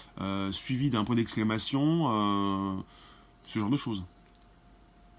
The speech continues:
Si un hacker veut hacker, il va te,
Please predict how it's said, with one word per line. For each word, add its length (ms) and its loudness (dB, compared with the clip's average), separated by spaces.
Si 160 4
un 140 8
hacker 600 4
veut 140 2
hacker, 460 4
il 140 2
va 120 2
te, 260 0